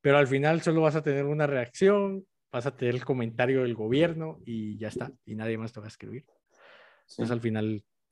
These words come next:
Speaker 1: se muere y es algo lo cual está pasando con muchísimos medios aquí en Guatemala que inician y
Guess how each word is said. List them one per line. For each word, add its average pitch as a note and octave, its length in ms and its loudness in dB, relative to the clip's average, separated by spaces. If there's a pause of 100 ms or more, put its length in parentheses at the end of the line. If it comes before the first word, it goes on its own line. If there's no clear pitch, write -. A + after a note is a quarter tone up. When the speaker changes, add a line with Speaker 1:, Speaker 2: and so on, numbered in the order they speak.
(240)
Speaker 1:
se - 140 -8
muere G#2+ 300 0
y G2+ 220 -2
es G#2 100 -2
algo A2+ 200 2
lo A2+ 140 0
cual G#2 180 -4
está A2 180 -8
pasando A#2 600 -4 (120)
con G#2 260 -8
muchísimos A2 680 -4
medios A2 360 -2
aquí G#2 160 -10
en G2+ 60 -8
Guatemala G#2 520 -8 (280)
que G#2+ 100 -12 (240)
inician C3+ 680 -2 (800)
y A#2+ 680 4